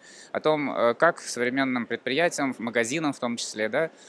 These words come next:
потому что многие с-, предприятия существуют в формате и опт, и розница, да, это, так скажем, синергия, где можно и посмотреть товар, да, и закупить его и оптом в розницу. Собственно, вот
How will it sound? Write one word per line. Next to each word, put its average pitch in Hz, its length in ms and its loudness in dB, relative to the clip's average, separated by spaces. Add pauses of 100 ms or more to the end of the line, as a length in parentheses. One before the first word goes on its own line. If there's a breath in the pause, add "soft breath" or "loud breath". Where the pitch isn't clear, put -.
(140 soft breath)
потому - 80 -8
что - 80 -8
многие 131 160 0
с-, 117 100 -6
предприятия 123 560 -2
существуют 117 540 -4
в - 40 -14
формате 113 680 0
и 117 340 -2
опт, - 480 -6
и 104 80 -6
розница, 117 460 -4
да, 123 100 -2
это, 92 460 -4 (100)
так 92 80 -12
скажем, 90 320 -8 (460 loud breath)
синергия, 120 500 -2
где 101 160 -6
можно 101 480 -4
и 101 120 -10
посмотреть 110 540 -6
товар, 98 320 0
да, 131 160 0
и 123 40 -2
закупить 104 480 -10
его 95 240 -4
и 98 40 -2
оптом 98 320 -8
в 113 60 -8
розницу. 170 300 -6
Собственно, 120 240 -6
вот 120 100 -6